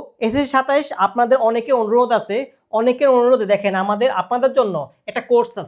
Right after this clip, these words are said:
চালু হয়েছে, নতুন করে একটা কোর্স চালু হয়েছে, Basic to Advance Course for এসএসসি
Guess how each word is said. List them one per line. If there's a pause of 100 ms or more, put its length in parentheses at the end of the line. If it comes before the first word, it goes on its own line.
চালু
হয়েছে, (240)
নতুন
করে
একটা
কোর্স
চালু
হয়েছে, (480)
Basic
to (140)
Advance
Course (200)
for
এসএসসি